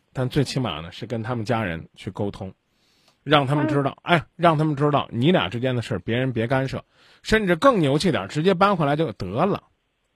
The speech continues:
Speaker 2: 我知道，
Speaker 1: 穿这个，
Speaker 2: 现在
Speaker 1: 穿这个睡衣就回家了，你，你说这什么人呢？
Speaker 2: 就是我给他说了，我给我老公说，要不你，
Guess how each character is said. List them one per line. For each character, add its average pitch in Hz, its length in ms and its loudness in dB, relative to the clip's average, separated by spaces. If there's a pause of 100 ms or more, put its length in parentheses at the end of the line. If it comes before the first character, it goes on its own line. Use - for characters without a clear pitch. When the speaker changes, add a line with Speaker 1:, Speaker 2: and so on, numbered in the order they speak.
(460)
Speaker 2:
我 233 120 -8
知 254 100 -4
道， 220 80 6
Speaker 1:
穿 233 120 6
这 226 80 2
个， 190 80 4
Speaker 2:
现 - 20 4
在 170 60 -4
Speaker 1:
穿 262 260 2
这 247 80 0
个 226 80 2
睡 240 220 0
衣 240 100 0
就 220 100 2
回 170 220 2
家 220 180 4
了， 185 120 0
你， 180 120 -2
你 196 200 -4
说 240 100 -4
这 233 140 -6
什 - 200 -8
么 190 120 0
人 117 240 -2
呢？ 135 280 0 (1160)
Speaker 2:
就 254 200 -2
是 240 120 -2
我 220 160 0
给 262 120 0
他 226 160 -2
说 269 260 -4
了， 226 100 0
我 214 120 0
给 254 80 -2
我 254 120 0
老 220 160 0
公 214 140 -6
说， 226 160 -4
要 247 140 0
不 262 100 -4
你， 233 160 -4